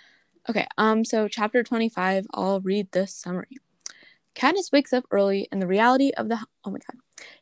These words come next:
Katniss wakes up and the reality of the Hunger Games comes crashing back down on her. They eat breakfast and she and Peeta secretly decide that they will leave Team Fire after the careers are dead.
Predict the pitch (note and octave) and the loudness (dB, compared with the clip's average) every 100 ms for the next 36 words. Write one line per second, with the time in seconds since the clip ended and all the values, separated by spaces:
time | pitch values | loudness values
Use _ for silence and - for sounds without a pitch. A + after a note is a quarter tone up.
0 | - C4 E4 G4 - C#4 - A#3+ F#3+ - | -2 2 2 2 4 4 4 0 0 -2
1 | G3+ G#3 G3 G#3 A3 C#4 C#4 A#3+ A3+ A3+ | -4 -2 -2 0 2 2 0 -2 -2 -2
2 | A3 G3+ F#3 F3+ - F#3 - - G3+ G#3+ | -2 -2 -2 -6 -8 -8 -8 0 2 2
3 | A3 G3 F3 - E3+ D#3+ E3+ F#3 - _ | 0 0 -2 -2 -6 -6 -8 -12 -14 _
4 | _ _ - - - C4+ D#4 C4 A#3 - | _ _ -20 -6 2 4 4 2 2 2
5 | A3+ - - G#3 C4+ C#4+ C4+ A3+ A3+ - | -2 -2 -6 -4 2 2 2 0 0 -2
6 | A3 C4+ C4+ C4 - F3 F3 F3+ F3+ F#3+ | -2 0 0 0 -2 -2 -2 -4 0 0
7 | F#3 F#3 G#3+ C4 C4 - A#3 A3 F#3+ F3 | 2 0 2 2 0 0 0 2 2 2
8 | E3 E3+ F#3 F#3 F#3+ F#3 - F3+ F3 F3 | 0 0 0 0 0 -2 -2 0 0 0
9 | E3+ - - | -2 -4 -8